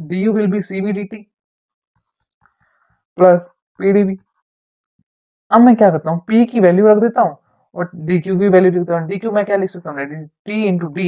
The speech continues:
S, it will be equal to C V D T plus P की क्या लिखता हूँ, आर टी upon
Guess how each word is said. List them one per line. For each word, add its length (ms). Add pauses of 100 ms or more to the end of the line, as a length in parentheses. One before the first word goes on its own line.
S, 220 (260)
it 180
will 220
be 100 (140)
equal 280
to 140 (760)
C 220
V 120 (1040)
D 300
T 80 (100)
plus 380 (640)
P 180
की 100
क्या 140
लिखता 300
हूँ, 240
आर 400
टी 340
upon 360